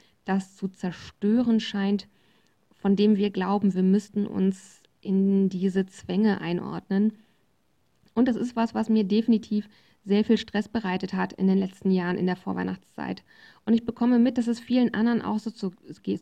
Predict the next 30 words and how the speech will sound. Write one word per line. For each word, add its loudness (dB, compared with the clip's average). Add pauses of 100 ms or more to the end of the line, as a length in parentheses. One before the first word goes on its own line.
(140)
auch -4
so -2 (240)
zu -14
gehen -4
scheint. -8 (580)
Deswegen 0
finde -2
ich -4
es -2
wichtig, -6
darüber -2
zu -8
reden. 0 (520)
Das -4
wird -2
definitiv 2
nicht 4
die 0
letzte -2
Folge -2
sein, 0
in 0
der -2
es -8
um -2
Essen, 0
Gewicht -2
und -2
Selbstoptimierung -2
geht, -2